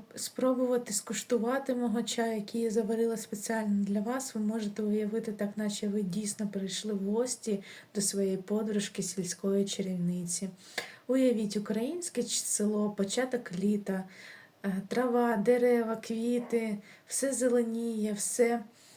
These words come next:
е, так і пишить життям і здоров'ям. І ви прийшли в гості до своєї, е, подружки, сільської чарівниці. Я заварила вам чаю і собі також.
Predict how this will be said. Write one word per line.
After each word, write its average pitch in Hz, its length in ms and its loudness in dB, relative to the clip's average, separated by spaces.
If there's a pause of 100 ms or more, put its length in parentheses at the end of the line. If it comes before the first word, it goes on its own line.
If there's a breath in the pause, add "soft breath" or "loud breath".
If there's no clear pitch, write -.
(440 loud breath)
е, 202 320 2 (140)
так 226 180 2 (180)
і 208 440 0 (380 loud breath)
пишить - 640 2 (260)
життям 233 760 2
і 202 80 2
здоров'ям. 214 960 2 (380 loud breath)
І 233 80 2
ви 240 120 4
прийшли 240 420 2
в 240 80 2
гості 247 400 2
до 220 60 0
своєї, 220 720 -2
е, 214 520 2 (140)
подружки, 233 520 2
сільської 220 600 -2
чарівниці. 262 920 0 (360 loud breath)
Я 233 160 8
заварила 220 520 0
вам 202 280 2
чаю 330 600 2
і 208 80 -6
собі 226 440 2
також. 226 720 -2